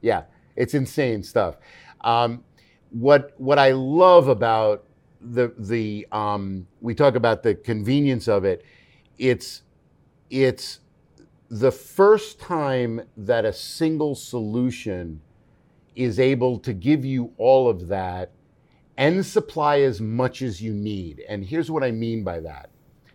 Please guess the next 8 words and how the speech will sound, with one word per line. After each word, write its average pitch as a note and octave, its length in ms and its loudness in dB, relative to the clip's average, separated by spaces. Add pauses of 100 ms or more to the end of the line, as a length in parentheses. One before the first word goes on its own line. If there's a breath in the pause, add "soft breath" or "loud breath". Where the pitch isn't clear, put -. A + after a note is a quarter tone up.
(640 soft breath)
If E3+ 240 6
you've A#3 180 -4
got F3 160 2
a B2+ 60 0
tank B2 540 -6
that G2+ 260 -2
is G2+ 280 -4
really B2 600 -4